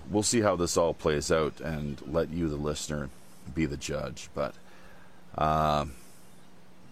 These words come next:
right from the top here, this week we present to you one of those truly out of this world stories. From a military laboratories hybrid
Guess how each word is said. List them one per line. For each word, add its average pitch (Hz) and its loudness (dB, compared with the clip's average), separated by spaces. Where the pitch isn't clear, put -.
right 85 4
from 98 4
the 92 6
top 110 4
here, 87 6
this 90 2
week 90 4
we 90 6
present 95 4
to - -2
you 87 6
one 85 2
of 80 0
those 78 0
truly 95 2
out 87 4
of 82 0
this 80 2
world 78 2
stories. 71 -2
From 80 2
a 78 2
military 113 4
laboratories 92 4
hybrid 80 2